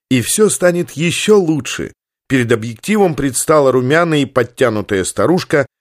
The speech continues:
гоняющая чаи на милой и уютной кухне. «Дедушка», серьёзно произнесла Алиса, «у меня к тебе вопрос. А почему в телевизоре всё такое яркое? И почему всегда у всех всё хорошо?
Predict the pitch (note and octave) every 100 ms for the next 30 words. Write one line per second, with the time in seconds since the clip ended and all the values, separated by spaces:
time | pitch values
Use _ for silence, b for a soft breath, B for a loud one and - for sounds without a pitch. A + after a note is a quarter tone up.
0 | _ G#2+ C3 C#3+ D3+ C3 A2+ - A#2+ A#2
1 | G#2 - F3 G3 D3 A#2 A2+ E3 D#3+ D3+
2 | C3+ - _ C#3 B2+ A#2+ G#2+ C3+ - C3
3 | B2+ C#3+ A#2+ - G#2 E2 _ _ _ _
4 | - F#2+ C3+ D3+ - C3 F#2 _ _ _
5 | - - B2+ A#2+ G2+ A2 A2+ G#2 A#2 -
6 | A2+ A2+ A2 F#2+ - E2+ - _ _ A#2
7 | A#2+ B2+ D#3 - D3 C#3 D3+ D#3 - C3
8 | G2 - - _ _ _ _ _ A#2 B2+
9 | C#3+ C3 D#3+ G3 A3 - C#3+ C3+ E3 F3
10 | F3 C3+ - D3 D#3 - E3+ F3 D3 D#3+
11 | A#2+ - E2 - - _ _ _ - B2
12 | B2+ C3+ E3 F#3+ G3+ - B2 D3 D3 B2+
13 | - F3+ - - F3 - E3+ F3 - -
14 | G2